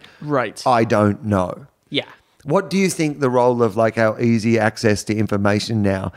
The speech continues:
Speaker 2: has played in this? Like, 'cause A, I think in the confidence of people, 'cause no one ever admits they don't know anything anymore, because partly because you don't not know anything anymore, you have access to this thing. But
Speaker 1: But then
Speaker 2: also in what we were talking about before, which is this idea of people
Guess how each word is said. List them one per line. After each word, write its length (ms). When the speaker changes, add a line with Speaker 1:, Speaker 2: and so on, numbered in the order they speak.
Speaker 2:
has 240
played 420
in 140
this? 200
Like, 220
'cause 240
A, 300
I 100
think 220
in 80
the 80
confidence 420
of 120
people, 260
'cause 100
no 160
one 100
ever 220
admits 300
they 100
don't 180
know 200
anything 260
anymore, 400
because 240
partly 360
because 420
you 160
don't 320
not 220
know 220
anything 320
anymore, 320
you 100
have 140
access 380
to 60
this 120
thing. 260
But 100
Speaker 1:
But 80
then 80
Speaker 2:
also 260
in 140
what 120
we 120
were 80
talking 240
about 240
before, 360
which 200
is 160
this 180
idea 380
of 80
people 440